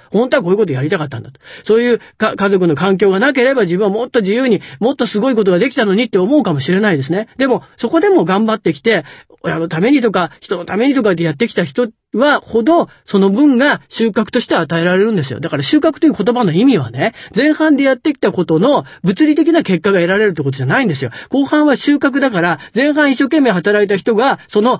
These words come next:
働きの結果を得るっていう意味じゃなくて、もっと精神的なレベルの話をしてるんですね。前半一生懸命やってきた人とか、自分に向き合ってきたり、いろんな納得いかないことが、思い通りにいかなかったことあるけど、一、一生懸命生きてくればくるほど、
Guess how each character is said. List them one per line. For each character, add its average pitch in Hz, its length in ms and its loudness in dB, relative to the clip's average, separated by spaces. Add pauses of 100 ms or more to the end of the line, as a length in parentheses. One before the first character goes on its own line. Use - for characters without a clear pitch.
働 226 400 0
き 254 140 -4
の 302 160 2
結 185 220 -4
果 220 100 0
を 180 120 2
得 240 140 0
る - 20 -2
っ - 20 -2
て 160 120 -2
い 139 40 2
う - 20 0
意 202 40 0
味 220 80 0
じ 165 40 -2
ゃ 151 40 -2
な 143 60 -4
く - 20 -8
て、 147 60 -4
も 240 120 2
っ - 40 -4
と 165 120 -4
精 311 260 0
神 311 140 4
的 285 160 2
な 277 100 4
レ 262 120 2
ベ 254 100 0
ル 247 60 -2
の 247 60 0
話 208 320 0
を 160 40 2
し 139 80 -8
て 160 100 0
る 143 80 -2
ん 120 60 -6
で 107 60 -8
す 117 100 -12
ね。 117 140 -14 (260)
前 311 220 4
半 285 300 4 (180)
一 185 120 0
生 302 200 2
懸 320 200 0
命 233 200 2
や 156 100 0
っ 139 40 -6
て 214 140 -2
き - 40 -12
た 190 100 -2
人 139 220 -4
と 139 100 -6
か、 135 60 -2
自 127 160 -2
分 190 140 2
に 208 60 2
向 196 160 2
き 240 100 0
合 254 40 2
っ 240 40 -2
て 214 80 -8
き - 40 -10
た 151 80 -2
り、 127 80 -4
い 135 40 2
ろ 226 160 2
ん 302 100 6
な 311 160 2 (160)
納 190 240 2
得 240 160 0
い 226 40 0
か 233 80 0
な 233 80 2
い 226 80 2
こ 233 140 0
と 202 80 0
が、 165 180 -2
思 185 240 0
い - 20 2
通 240 120 2
り 196 60 0
に - 20 2
い 170 40 -4
か 208 80 0
な 240 60 0
か 226 60 0
っ - 20 -2
た 175 80 -2
こ 160 100 0
と 160 80 -2
あ 151 60 2
る 262 80 -2
け 202 140 -2
ど、 214 160 2 (240)
一、 240 220 -6
一 240 120 -6
生 302 120 -2
懸 302 160 2
命 254 100 2
生 247 60 0
き - 40 -16
て 262 100 0
く 233 80 -2
れ 226 100 2
ば 185 100 0
く 302 120 0
る 294 100 2
ほ 311 140 0
ど、 233 220 0